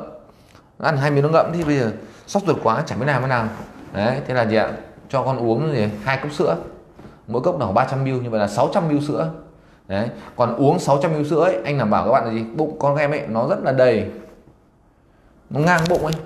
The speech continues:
Thế là đến bữa chiều nó không ăn nữa. Đấy, nó không ăn nữa.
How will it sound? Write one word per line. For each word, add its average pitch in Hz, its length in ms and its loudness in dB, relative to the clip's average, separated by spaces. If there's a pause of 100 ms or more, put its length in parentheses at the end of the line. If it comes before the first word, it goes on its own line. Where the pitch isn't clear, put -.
(380)
Thế 165 80 -2
là 135 260 4
đến 131 180 4
bữa 180 160 6
chiều 131 240 4
nó 120 80 0
không 139 100 -4
ăn 135 140 0
nữa. 131 180 -4 (1400)
Đấy, 95 180 -2
nó 123 100 0
không - 100 0
ăn 127 160 2
nữa. 139 220 0